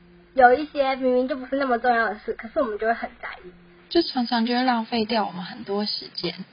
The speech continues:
Speaker 2: 但是我们时间又有限啊，我们也经常因此弄到很晚，或是做到比较及时，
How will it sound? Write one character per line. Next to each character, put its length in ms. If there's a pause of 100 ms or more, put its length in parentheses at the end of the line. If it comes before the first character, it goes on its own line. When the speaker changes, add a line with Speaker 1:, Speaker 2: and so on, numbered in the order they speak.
(100)
Speaker 2:
但 160
是 140
我 80
们 220
时 260
间 240
又 100
有 280
限 360
啊， 160
我 60
们 160
也 120
经 280
常 240
因 160
此 160
弄 180
到 140
很 340
晚， 220
或 160
是 160
做 240
到 140
比 40
较 160
及 280
时， 140